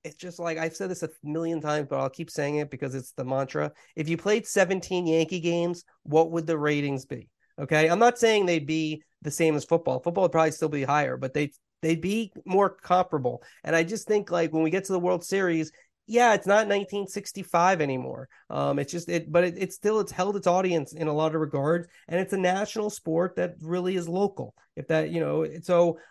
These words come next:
I, I just think it has a better story to tell. And I just think if you look at how many, p-, you know, people always talk about kids that aren't playing. Well, I think if you look at kids, like, six to twelve, I was told a stat the other day from an M L B person that more boys play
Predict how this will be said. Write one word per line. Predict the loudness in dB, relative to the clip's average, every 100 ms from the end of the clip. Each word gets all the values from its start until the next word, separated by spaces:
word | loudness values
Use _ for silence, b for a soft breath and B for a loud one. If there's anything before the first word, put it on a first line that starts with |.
| B
I, | -12 -6 -4
I |
just | -4 -6 -2
think | 0 0
it | -4
has | -4 -4 -4 -4
a |
better | -2 0 -2
story | -2 -2 -2
to | -4
tell. | -6 0 2 0 B B B -8
And |
I | -6
just | -6 -10 -8
think | -8
if | -4
you | -2
look | -2
at | -2
how |
many, | -4 -6 -8
p-, | -10 -8
you | -6
know, | -6
people | -4 -2 -2
always | -2
talk | -2
about | -4 -6 -8
kids | 0 0 0 -2 0
that | 2
aren't | 0
playing. | -2 -2 0 0
Well, | -2 -2 -8 b b
I | -8 -6
think | -4 -4
if | -4
you | -4
look | -2 -6
at | -6
kids, | -6 -6 -4
like, | -6 -6
six | -10 -10 -10
to | -8 -10
twelve, | -10 -4 -2 0
I | 0
was | 0
told | -2 -4
a |
stat | -2 -2 -2
the | -4
other | -4 -4
day | -4 -2 -2 -2 -6 -10 _ _
from | -6 -4
an | -6 -6 -6
M | -4
L | -4
B | -6 -6
person | -4 -6 -6 -8 -10 b
that | -4
more | 0 4 4 4 2 -4 _ _
boys | -4 2 4 4 2 -4 _ -4
play | 2 2 2 0